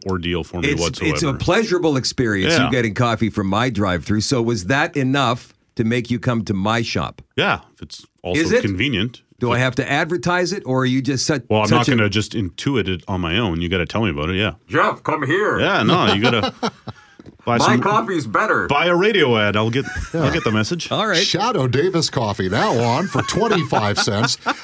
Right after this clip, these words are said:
Speaker 3: A discount if you're a morning news anchor.
Speaker 2: And the best customer service ever.
Speaker 3: Ever.
Speaker 2: Shanley?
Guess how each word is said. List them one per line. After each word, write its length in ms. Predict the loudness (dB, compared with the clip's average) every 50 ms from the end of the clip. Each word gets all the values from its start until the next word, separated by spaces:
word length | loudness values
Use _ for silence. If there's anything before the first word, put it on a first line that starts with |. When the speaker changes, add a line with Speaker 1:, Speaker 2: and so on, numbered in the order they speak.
| -8 -4
Speaker 3:
A 160 | -4 -2 -2
discount 680 | -2 -2 -2 -2 -2 -2 0 0 0 0 0 -2 0 2
if 160 | 2 2 2 2
you're 160 | 2 2 2
a 80 | 2
morning 400 | 4 2 2 2 2 2 2 2
news 340 | 2 2 4 4 2 2 0
anchor. 400 | 0 0 0 -2 -2 -2 -2 0
Speaker 2:
And 300 | 2 2 2 2 0 0
the 160 | 0 -2 -2
best 680 | -2 -4 -6 -8 -4 -2 0 0 0 0 -2 -4 -2 0
customer 540 | 0 0 0 0 -2 -2 0 0 0 0
service 520 | 0 0 0 0 0 2 0 -2 -2 -2 -6 -8 _ -4 -2
ever. 260 | 0 0 2 2 2
Speaker 3:
Ever. 240 | 2 2 -2 -4 -4 -8 _ -20 _ _ _ -20 _ _ _ _ _ -8 -8 -8 -8 -8 -16 -12
Speaker 2:
Shanley? 540 | -2 0 0 2 2 2 2 2 0 0